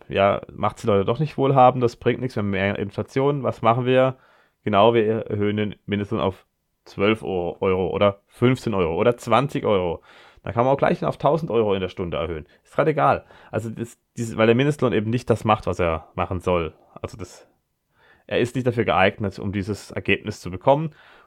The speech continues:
Und, ähm, das Problem ist eben, wenn wir, also wenn wir das allein der Politik überlassen, dann haben wir eben, je nachdem wie ideologisch die Machthaber sind, haben wir einfach etwas, was allein nach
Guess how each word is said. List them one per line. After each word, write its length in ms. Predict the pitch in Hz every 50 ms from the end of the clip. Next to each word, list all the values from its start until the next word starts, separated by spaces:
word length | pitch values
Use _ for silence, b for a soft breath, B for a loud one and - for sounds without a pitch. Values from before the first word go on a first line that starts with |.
| B _
Und, 380 | - 107 107 104 101 - - _ _ _ _ _ _ _ _ _ _ _ _ - _ _ _ _ _ _ _ _ _ _
ähm, 480 | - 101 98 98 95 98 95 95 95 98
das 100 | - 104
Problem 400 | - - 113 107 120 120 131 143
ist 140 | 139 147 -
eben, 340 | - 110 113 113 120 113 101
wenn 220 | 104 101 104 104
wir, 160 | 101 98 95 95 - -
also 360 | - 98 98 92 85 82 - -
wenn 200 | - 95 92 90
wir 60 | 90
das 200 | 90 - - - - -
allein 220 | 98 95 95 107 117
der 80 | 113
Politik 540 | - 113 98 95 - 147 151 - - - _ _ _ -
überlassen, 420 | - 120 123 120 120 120 - - 123
dann 160 | 107 98 101
haben 160 | 107 107 110
wir 100 | 117 113
eben, 200 | 73 101 98 101
je 80 | 101 98
nachdem 320 | 107 107 - 117 117 113
wie 100 | 113 -
ideologisch 800 | 101 101 95 85 90 92 113 - 139 139 139 - - - _ _ _
die 280 | - 90 87 82 87 98 98
Machthaber 560 | 95 98 107 - - - 123 123 123 120 113
sind, 320 | - 113 110 110 107 - b b b b b b b b b
haben 200 | - 98 101 98
wir 80 | 87
einfach 380 | 71 98 104 107 - - - _ _ _ _ _ _ _ _
etwas, 340 | - 107 104 - 110 107 110
was 140 | 101 101 -
allein 340 | - 101 95 90 101 113
nach 140 | 110 110 -